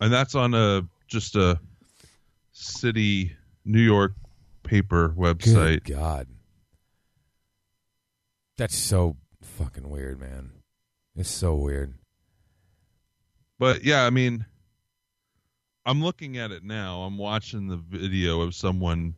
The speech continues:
Speaker 2: Oh, somebody that filmed it while it was happening?
Speaker 1: filmed it. Yeah. Uh, it's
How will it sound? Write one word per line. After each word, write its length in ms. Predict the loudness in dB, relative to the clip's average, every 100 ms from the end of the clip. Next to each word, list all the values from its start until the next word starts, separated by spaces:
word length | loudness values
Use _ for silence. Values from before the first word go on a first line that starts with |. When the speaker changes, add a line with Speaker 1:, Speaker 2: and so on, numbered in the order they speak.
| _ _ _ _ _ _ _ _ _ _ -2
Speaker 2:
Oh, 160 | 4 4
somebody 340 | 6 4 6
that 180 | 4 2
filmed 340 | 2 4 4
it 180 | 4 2 -4 _ _
while 220 | 2 4
it 40 | 4
was 120 | 4
happening? 340 | 4 4 2
Speaker 1:
filmed 220 | 0 0 0
it. 240 | -2 -4 _ _ _ _ _
Yeah. 360 | 0 2 2 -2 _ _ _ _ _ _ -4
Uh, 320 | 0 4 2
it's 100 | 0